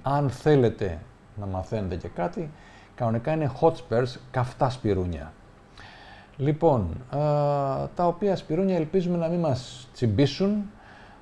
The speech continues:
αλλά να τα ξεβουπουλιάσουμε εμείς τα σπιρούνια και τους πετινούς που τα φοράνε τα σπιρούνια, ε, αύριο στο Λονδίνο, δυόμιση ώρα το παιχνίδι,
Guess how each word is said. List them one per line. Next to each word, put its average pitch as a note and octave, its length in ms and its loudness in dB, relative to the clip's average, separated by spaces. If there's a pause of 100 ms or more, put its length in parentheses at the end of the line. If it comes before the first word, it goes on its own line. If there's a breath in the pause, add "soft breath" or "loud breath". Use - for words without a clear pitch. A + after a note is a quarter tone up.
(120 loud breath)
αλλά D3+ 600 2
να D#3 180 -2
τα D3+ 80 0
ξεβουπουλιάσουμε C#3 760 4
εμείς G#2 580 -2 (180)
τα A2+ 100 -2
σπιρούνια G2+ 480 -2
και F2 180 -4
τους - 520 -16 (760 loud breath)
πετινούς G#2+ 520 0
που A#2 120 -6
τα G#2+ 80 -4
φοράνε G#2 320 -2
τα F#2+ 80 -4
σπιρούνια, G3 540 2 (580 loud breath)
ε, C#3 300 0
αύριο B2+ 440 4
στο A#2+ 180 0
Λονδίνο, G#2+ 720 2
δυόμιση B2+ 520 4
ώρα F2+ 280 0
το - 80 -10
παιχνίδι, D3 640 -4